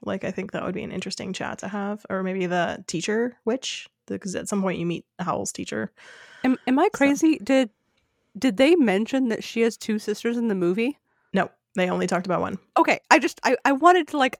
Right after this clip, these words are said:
Speaker 2: I, I kept
Speaker 1: Yep.
Speaker 2: seeing them talk about
Speaker 1: <laughs>
Speaker 2: Letty, and I'm like, "But she has another sister. Where's that one?"
Speaker 1: Yep. And they
Speaker 2: Oh,
Speaker 1: didn't,
Speaker 2: ooh, I
Speaker 1: well, I think, go ahead.
Speaker 2: <laughs> Sorry. <laughs> I didn't wanna interrupt. <laughs>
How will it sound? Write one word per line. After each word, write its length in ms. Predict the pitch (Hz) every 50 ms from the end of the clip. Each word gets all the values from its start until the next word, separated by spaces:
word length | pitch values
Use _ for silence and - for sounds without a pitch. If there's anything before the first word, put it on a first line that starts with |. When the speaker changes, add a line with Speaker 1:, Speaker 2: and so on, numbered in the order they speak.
| _ _ -
Speaker 2:
I, 200 | 190 214 220 - - _ _ _ -
I 60 | 226
kept 260 | - - 262 254 220
Speaker 1:
Yep. 180 | 202 190 - _ _ _
Speaker 2:
seeing 340 | - - - 226 233 247 233
them 120 | 226 208 196
talk 220 | - 214 214 180
about 160 | 170 202 180 185
Speaker 1:
<laughs> 0 |
Speaker 2:
Letty, 240 | 190 208 247 247
and 100 | 214 190 180
I'm 60 | 185
like, 160 | 185 185 196 -
"But 140 | - 185 -
she 140 | - - 190
has 200 | 170 202 233 269
another 320 | 262 226 190 170 165 165
sister. 400 | - - 196 214 - - - 165 156
Where's 280 | 165 165 185 202 190 -
that 280 | - 190 214 - -
one?" 220 | - 170 - 185 190
Speaker 1:
Yep. 140 | 196 190 - _ - - - - - - - _ _ _ _ _ - - -
And 160 | 214 - 392
they 40 | 370
Speaker 2:
Oh, 40 | -
Speaker 1:
didn't, 200 | 220 214 - 320
Speaker 2:
ooh, 40 | - 202
I 80 | 202 226
Speaker 1:
well, 100 | 220 -
I 80 | - 220
think, 340 | - 269 247 220 - - _ _ _ _
go 100 | - 214
ahead. 140 | 220 262 - _ _
Speaker 2:
<laughs> 120 | _ 247
Sorry. 320 | - - 285 220 220 240
<laughs> 80 | 226 254
I 440 | 403 370 - - 571 - - 440 523 403
didn't 180 | 370 392 392
wanna 160 | 330 330 294
interrupt. 440 | 277 294 - 294 277 262 294 277 - - 339
<laughs> 100 | - -